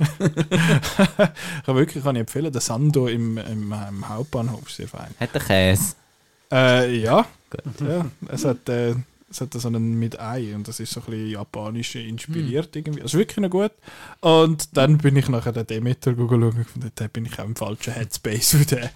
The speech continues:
Speaker 1: Ähm, aber jetzt Past Lives, den hast du im, äh, Hofkino gesehen, gell?
Speaker 2: Ja,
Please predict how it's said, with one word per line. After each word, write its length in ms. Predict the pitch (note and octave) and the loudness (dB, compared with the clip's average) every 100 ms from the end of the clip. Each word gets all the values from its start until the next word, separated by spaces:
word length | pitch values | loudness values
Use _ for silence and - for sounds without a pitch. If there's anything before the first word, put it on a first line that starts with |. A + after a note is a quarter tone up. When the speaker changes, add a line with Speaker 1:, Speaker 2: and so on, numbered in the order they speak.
| - - - - | -14 -18 -18 -4
Speaker 1:
Ähm, 240 | B2 C3 | 2 2
aber 180 | C3+ C#3 | 2 2
jetzt 180 | E3+ - | 2 4
Past 340 | D#3 D3+ - | 4 4 4
Lives, 380 | A#2+ G#2 G#2 - - - | -2 -6 -8 -10 -12 -4
den 120 | C3+ | 0
hast 220 | D#3+ D#3 - | 2 2 4
du 260 | D#3+ F3+ | 4 6
im, 380 | F3 D3 C3+ B2+ | 4 4 4 2
äh, 200 | B2 A#2+ | 2 4
Hofkino 540 | C3+ F3+ - - F3+ F#3 | 4 2 0 -4 -2 -2
gesehen, 300 | - B2+ G#2+ | -4 -6 -6
gell? 180 | G2 | -2
Speaker 2:
Ja, 260 | A#2 D3 - | 2 2 2